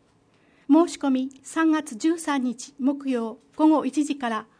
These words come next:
アグリパーク畜生、キライチ畜生店内、多目的ホールで受付。申し込み多数の場合、抽選。持参するもの、印鑑、費用。土に親しむ農園、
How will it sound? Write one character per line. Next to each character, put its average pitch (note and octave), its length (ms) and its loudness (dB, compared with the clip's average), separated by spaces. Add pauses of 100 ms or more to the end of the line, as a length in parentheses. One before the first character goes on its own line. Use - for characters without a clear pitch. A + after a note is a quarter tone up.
(120)
ア C4+ 80 0
グ D#4 140 6
リ E4+ 100 0
パ D#4+ 200 0
ー D4 60 -2
ク D4+ 180 -12
畜 - 240 -20
生、 A3 360 -8 (680)
キ - 100 -6
ラ D#4+ 140 0
イ D#4+ 80 -2
チ C#4 320 -6
畜 - 180 -18
生 E4 260 -4
店 D4 320 -2
内、 G3 220 -14 (460)
多 D4 120 0
目 E4 200 4
的 D4+ 260 -8
ホ D4 220 -6
ー - 20 -4
ル C#4+ 100 -6
で D#4 140 -6
受 B3 200 -8
付。 - 300 -16 (800)
申 D#4+ 160 2
し E4 80 -6
込 D#4+ 120 2
み D#4+ 100 6
多 D4 140 -6
数 D#4+ 200 -2
の D4+ 160 4
場 C4+ 200 -2
合、 C4 60 -4 (200)
抽 A#3+ 220 -6
選。 G3 340 -14 (720)
持 C4 120 -10
参 D#4 240 -2
す D4+ 120 -8
る C#4 100 0
も B3 100 0
の、 A#3 200 -8 (200)
印 C#4+ 240 4
鑑、 B3 300 -4 (360)
費 C4+ 140 0
用。 A3+ 260 -6 (1200)
土 - 280 0
に E4+ 100 6
親 E4 220 -4
し D#4 160 0
む D4+ 100 6
農 C4+ 240 4
園、 G#3 260 -12